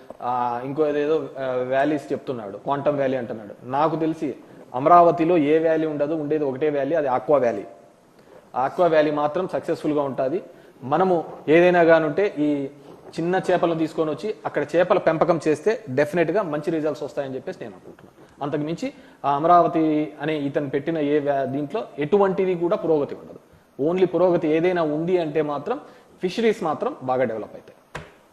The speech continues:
చంద్రబాబు నాయుడు for sale పెట్-, చంద్రబాబు నాయుడు గారు already for sale పెట్టేసినాడు. So దాని నుంచి ఏదన్నా తీసి ఇవ్వాలి అనే ఉద్దేశంతో మొదటి నుంచి కూడా మా పార్టీ వాదన అదే. మేము దగ్గర దగ్గర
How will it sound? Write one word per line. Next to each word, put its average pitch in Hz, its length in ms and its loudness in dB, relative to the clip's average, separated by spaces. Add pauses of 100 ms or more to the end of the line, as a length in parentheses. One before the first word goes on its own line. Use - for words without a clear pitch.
చంద్రబాబు - 380 -10
నాయుడు 139 180 2
for - 320 -2
sale 135 140 -2
పెట్-, - 600 -10
చంద్రబాబు 139 300 -4
నాయుడు 139 200 -6
గారు 151 160 -4
already 131 500 -2 (680)
for 123 220 2
sale 156 160 4
పెట్టేసినాడు. 127 760 -2 (720)
So 123 240 4 (180)
దాని 131 260 6
నుంచి 165 220 0
ఏదన్నా 160 480 0 (180)
తీసి 165 540 -2
ఇవ్వాలి 139 380 8
అనే 135 200 2
ఉద్దేశంతో 120 680 -2 (260)
మొదటి 110 340 2
నుంచి 147 200 -2
కూడా 185 480 4 (680)
మా 123 100 6
పార్టీ 127 400 4
వాదన 160 640 6
అదే. 120 260 0 (520)
మేము 120 140 -6
దగ్గర 113 180 -2
దగ్గర 135 540 4